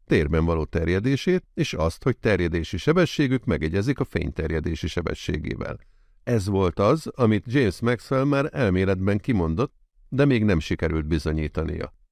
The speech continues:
Ezzel elvben Hertz lehetővé tette az elektromos hullámokkal működő távírót, és előkészítette a talajt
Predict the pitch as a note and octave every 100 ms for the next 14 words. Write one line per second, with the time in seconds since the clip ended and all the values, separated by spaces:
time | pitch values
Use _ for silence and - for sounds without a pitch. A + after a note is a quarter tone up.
0 | _ _ _ - D#3 D#3+ C#3+ G2 - D3+
1 | C3 A#2+ F#2 G2+ C3+ A2+ - C3 A2 G#2+
2 | F#2 F2 F#2 - F#2+ G2+ G#2+ - F#2+ F2+
3 | - G#2+ G2 F2+ F2 - F2+ E2+ D#2 D#2+
4 | D#2+ - B2+ G3+ F#3 C3+ G2 - _ _
5 | - F#2+ D#2+ - - F#3 D#3+ - A2+ -
6 | F#2+ F#2+ - G2+ F2+ E2 F#2+ E2+ E2 D#2